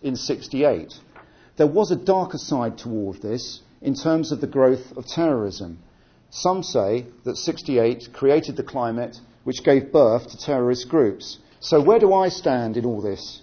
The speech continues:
you may wonder? <laughs> Um, and it's, uh, it's very tempting just to sit on the fence. But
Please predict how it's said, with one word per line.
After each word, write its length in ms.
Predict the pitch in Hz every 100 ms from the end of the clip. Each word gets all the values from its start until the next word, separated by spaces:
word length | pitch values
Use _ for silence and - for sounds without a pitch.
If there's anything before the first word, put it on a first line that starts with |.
| -
you 200 | 139 131
may 180 | 127
wonder? 400 | 113 113 98 85 - - -
<laughs> 80 | - _ - - - - - _ -
Um, 420 | 151 151 147 -
and 140 | 156 160
it's, 320 | 160 - -
uh, 320 | 156 151 -
it's 140 | - -
very 160 | 240
tempting 460 | - 185 143 113 117
just 180 | 139 -
to 60 |
sit 260 | 131 151 151
on 80 | 117
the 80 |
fence. 500 | - 143 104 - - - _ -
But 260 | 175 139 -